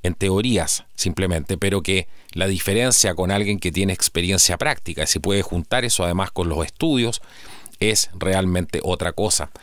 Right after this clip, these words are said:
Y él dice que siempre fueron los comerciantes, por ejemplo, los que avanzaron en el estudio de la economía, no los académicos.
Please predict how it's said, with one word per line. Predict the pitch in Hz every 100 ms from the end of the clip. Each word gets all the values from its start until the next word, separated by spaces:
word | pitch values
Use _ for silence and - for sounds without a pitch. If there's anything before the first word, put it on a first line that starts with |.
| - - -
Y | - 117
él |
dice | 135 165 165
que | 127
siempre | - 165 165
fueron | - 143
los | 127
comerciantes, | - 107 87 - 143 - -
por | 82
ejemplo, | - - 95
los | 90
que | -
avanzaron | 90 82 82 110 98 95
en | 87
el | 78
estudio | 73 - 131 107
de | 90
la | 85
economía, | 87 82 90 90 98 - -
no | 92 104
los | 127 139 151
académicos. | 117 120 139 90 - 64